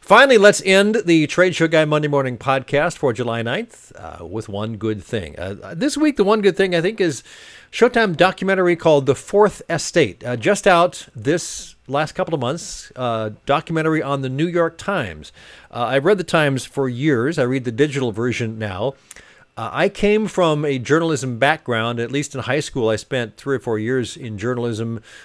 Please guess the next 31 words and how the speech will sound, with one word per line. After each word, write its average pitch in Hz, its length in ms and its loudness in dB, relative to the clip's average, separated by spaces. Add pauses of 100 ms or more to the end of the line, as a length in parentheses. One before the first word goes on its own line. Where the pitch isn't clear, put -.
(120)
as 107 220 -6
both 120 260 0
a 110 280 -4
reporter 170 760 0
and 147 560 -2
a 139 280 2
photographer. 160 600 -2
And 123 100 -2
then, 151 60 -4
of 147 80 -2
course, 151 240 0
all 143 100 2
my 135 120 -2
years 123 260 -2
in 110 100 -6
radio, 120 320 0
did 120 140 -6
a 113 40 -2
lot 113 180 0
of 104 80 -4
reporting, 117 440 -2
a 110 40 -4
lot 107 100 0
of 101 80 -4
news 110 220 -2
anchoring. 110 380 -2
So 117 180 0
I 131 80 0
like 214 180 4
the 175 100 0
journalism, 135 760 0